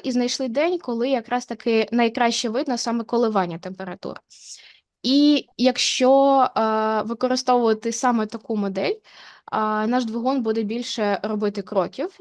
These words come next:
і, власне, його переміщення буде набагато більше, ніж, е, за звичайних, е, коливань. Так, ну, і оскільки, е,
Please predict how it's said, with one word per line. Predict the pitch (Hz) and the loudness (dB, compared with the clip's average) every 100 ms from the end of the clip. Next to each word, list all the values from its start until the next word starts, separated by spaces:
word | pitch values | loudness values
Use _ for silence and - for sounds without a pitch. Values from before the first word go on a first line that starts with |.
| _ | _
і, | 233 240 240 233 | -6 -4 -4 -2
власне, | 226 220 233 214 | -2 -2 0 0
його | 220 214 | 0 -2
переміщення | 240 240 311 - 233 214 | -4 -4 -4 -4 -4 -2
буде | 233 220 | -4 -2
набагато | 208 202 208 214 214 | -2 0 0 -2 -2
більше, | 196 247 262 202 | -4 -6 -6 -6
ніж, | 185 196 208 - - - | -4 -2 -4 -6 -8 -6
е, | 190 185 190 | -4 -2 -2
за | 208 | -2
звичайних, | 208 196 196 185 180 185 - - | 0 -2 -2 -4 -6 -12 -18 -8
е, | 190 196 - - | -6 -4 -8 -6
коливань. | 190 185 180 185 - _ _ _ _ _ _ - - - - _ _ _ _ | -4 -2 -4 -6 -10 _ _ _ _ _ _ -20 -20 -20 -20 _ _ _ _
Так, | 214 - - | -2 0 0
ну, | 320 | 2
і | 320 | 2
оскільки, | - - 269 277 - 262 247 247 233 - | 0 0 -2 -2 2 4 6 4 2 0
е, | 208 202 196 | -2 0 -2